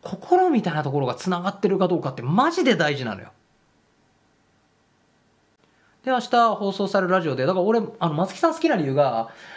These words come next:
松木さんって熱あるところを、その熱を伝播できるじゃないですかって、人にって言って。で、ベルディ時代にそういう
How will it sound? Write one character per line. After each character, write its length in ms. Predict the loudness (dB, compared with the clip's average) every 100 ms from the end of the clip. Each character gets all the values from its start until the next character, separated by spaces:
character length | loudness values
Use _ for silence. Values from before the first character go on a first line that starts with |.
| -14
松 240 | -10 -10 -12
木 60 |
さ 160 | -4 -2
ん 60 | 0
っ 20 |
て 340 | 0 0 0 0
熱 320 | 0 0 2
あ 140 | 2 4
る 600 | 2 2 0 -2 -8 -14 _ _ _ -20 -20 -20 -8
と 100 | -4
こ 140 | 0 2
ろ 180 | 2
を、 60 | 0
そ 100 | 0
の 80 | 0
熱 300 | 0 0 0
を 100 | 2
伝 240 | 2 2
播 140 | 2 2
で 80 |
き 60 | 2
る 40 |
じ 80 | -2
ゃ 40 | -4
な 0 |
い 0 |
で 40 |
す 80 | -6
か 80 | -10
っ 40 |
て、 80 | -10
人 180 | -8 -6
に 100 | -8
っ 40 |
て 100 | -10
言 40 | -16
っ 20 |
て。 240 | -18 -18 _ _ _ _ _ -4
で、 200 | -2 -2 -2
ベ 140 | -2
ル 120 | 0
デ 80 | 0
ィ 120 | 0
時 80 | 2
代 240 | 0 0 -2 -4 -8
に 400 | -6 -2 -2 -4 -6
そ 140 | -4
う 60 | 0
い 200 | 0
う 80 | -2